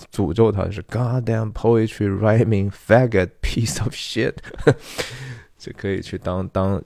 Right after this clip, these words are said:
饶舌歌手了哈，挺有意思的，很夸张的诅咒。这个上帝诅咒的，用，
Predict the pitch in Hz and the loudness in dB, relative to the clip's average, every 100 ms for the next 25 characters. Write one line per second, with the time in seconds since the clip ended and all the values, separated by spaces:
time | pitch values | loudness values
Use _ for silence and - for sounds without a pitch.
0 | _ - 101 92 131 - 104 123 - 113 | _ -2 4 4 4 2 2 2 2 2
1 | - - - - 104 - - 87 85 - | 2 -2 -6 -10 -10 -10 -10 -8 -8 -8
2 | 87 78 - - 73 - - - - - | -10 -10 -10 -8 -8 -8 -16 -20 -20 -20
3 | - - - - - - 87 - 90 82 | -20 -20 -20 -20 -20 -12 -10 -4 0 0
4 | 87 87 90 87 - - 82 80 92 87 | 0 0 -2 -4 -10 -10 -6 -6 -8 -16
5 | _ _ - 85 80 71 - - - 117 | _ _ -10 -6 -6 -6 -8 -10 -6 -4
6 | 90 92 90 - 78 64 104 95 80 69 | -2 -2 -4 -4 -8 0 2 4 2 -2
7 | - 107 101 92 | -6 -4 -2 -4